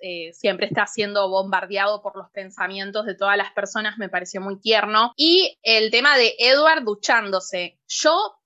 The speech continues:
creo que hasta que no leí esa cita, jamás en mi vida me imaginé que Edward se duchaba. O sea, no, no, no,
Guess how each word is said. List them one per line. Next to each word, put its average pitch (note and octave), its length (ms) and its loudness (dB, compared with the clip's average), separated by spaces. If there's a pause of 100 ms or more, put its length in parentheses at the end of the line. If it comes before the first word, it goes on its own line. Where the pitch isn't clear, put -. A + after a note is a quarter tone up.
(120)
creo G#3 300 4
que G3 60 -4
hasta G#3 220 -4
que G3+ 120 -6
no B3+ 120 -2
leí C#4+ 480 -2
esa C4 400 -4
cita, A#3 640 -2
jamás B3+ 720 -2
en A#3 180 -8
mi A3 140 -4
vida C4+ 420 2
me A3+ 100 -10
imaginé G#3+ 640 -4
que A3+ 220 -4
Edward A3+ 440 0
se G3+ 180 -10
duchaba. F#3+ 680 -2
O - 80 -10
sea, G#3 300 -2
no, B3 480 -2
no, B3 480 -4
no, B3+ 220 -6